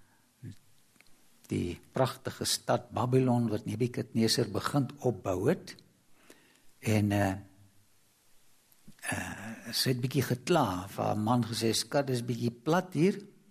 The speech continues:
Hy wou geskei het, maar dit sou te duur gekos het. Toe sê die prokureur, "Man, bou liewer pragtige tuine vir haar, laat dit vir haar voel, sy is in die bergagtige gedeelte." Geen ander dier kon Medo-Persië so paslik voorstel as hierdie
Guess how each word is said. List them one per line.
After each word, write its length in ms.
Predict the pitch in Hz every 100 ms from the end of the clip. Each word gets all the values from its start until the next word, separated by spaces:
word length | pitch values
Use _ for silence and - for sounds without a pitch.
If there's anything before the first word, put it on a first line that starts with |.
| _ _ _ - - _ -
Hy 140 | 95 107
wou 220 | 147 170
geskei 460 | - 143 - 151 156 156
het, 100 | -
maar 140 | 127
dit 120 | 123
sou 120 | - 147
te 160 | 139
duur 300 | 110 127 160
gekos 400 | 131 131 - 127
het. 140 | 143 -
Toe 100 | 117
sê 200 | - 143
die 80 | 131
prokureur, 500 | - 123 - 131 120
"Man, 280 | 117 135 113
bou 180 | 127 151
liewer 300 | 151 143 -
pragtige 760 | - 135 - - 117 127 -
tuine 340 | - 113 117
vir 180 | 113 104
haar, 320 | 101 104 101 - - - _
laat 160 | 104 101
dit 140 | -
vir 140 | - 113
haar 80 | 98
voel, 340 | - 139 110
sy 160 | - 110
is 140 | 101
in 80 | 107
die 80 | 104
bergagtige 800 | - 101 - - - - - -
gedeelte." 680 | - 95 98 92 - - - - - - - - -
Geen 220 | 233 214
ander 300 | 190 190 135
dier 220 | 160 151
kon 240 | - 147
Medo-Persië 760 | 131 147 139 139 131 123 135 123
so 260 | - - 131
paslik 580 | - 160 160 - 147 -
voorstel 540 | - 117 - 110 98
as 120 | 95
hierdie 240 | 98 101